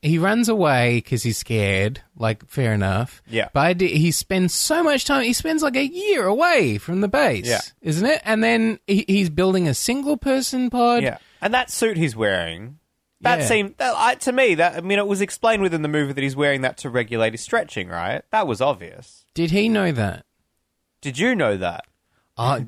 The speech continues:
Speaker 1: I didn't know that. Oh my God! So he built his own regulating suit.
Speaker 2: Yeah.
Speaker 1: Is it
Speaker 2: Is that not
Speaker 1: Oh.
Speaker 2: made obvious in the film?
Speaker 1: Oh, he
Speaker 2: Because
Speaker 1: is
Speaker 2: the moment,
Speaker 1: fantastic,
Speaker 2: the moment
Speaker 1: isn't he?
Speaker 2: when the suit breaks,
Speaker 1: Yes.
Speaker 2: he stretches out again.
Speaker 1: Oh.
Speaker 2: On, on Planet Zero.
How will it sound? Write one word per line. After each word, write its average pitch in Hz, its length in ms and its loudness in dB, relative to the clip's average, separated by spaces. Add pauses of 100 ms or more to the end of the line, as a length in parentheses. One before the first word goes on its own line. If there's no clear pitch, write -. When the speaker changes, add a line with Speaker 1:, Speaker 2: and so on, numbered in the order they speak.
Speaker 1:
I 190 380 2
didn't 185 360 0
know 139 240 2
that. 113 300 0
Oh 277 340 4
my 170 220 2
God! 247 300 2
So 202 160 2
he 269 180 4
built 233 300 0
his 175 200 2
own 247 540 2
regulating 139 640 2
suit. 101 400 -2
Speaker 2:
Yeah. 147 200 4
Speaker 1:
Is 95 40 0
it - 140 -8 (480)
Speaker 2:
Is 240 120 -2
that 302 200 2
not 285 180 2
Speaker 1:
Oh. 262 40 2
Speaker 2:
made 254 180 4
obvious 240 400 2
in 220 80 -4
the 233 100 -2
film? 294 440 -4 (100)
Speaker 1:
Oh, 165 300 2
he 165 80 2
Speaker 2:
Because - 180 2
Speaker 1:
is 196 60 2
Speaker 2:
the 254 60 2
moment, 262 260 2 (100)
Speaker 1:
fantastic, 220 340 0
Speaker 2:
the 220 60 0
moment 254 220 2
Speaker 1:
isn't 254 80 2
he? 202 40 0
Speaker 2:
when 233 140 2
the 220 80 0
suit - 320 -2
breaks, 165 580 0
Speaker 1:
Yes. 104 380 0
Speaker 2:
he 233 160 0
stretches 254 480 0
out 311 180 4
again. 104 480 0 (420)
Speaker 1:
Oh. 131 880 4
Speaker 2:
On, 214 260 -2
on 214 200 -2
Planet 226 320 -2
Zero. 285 420 -2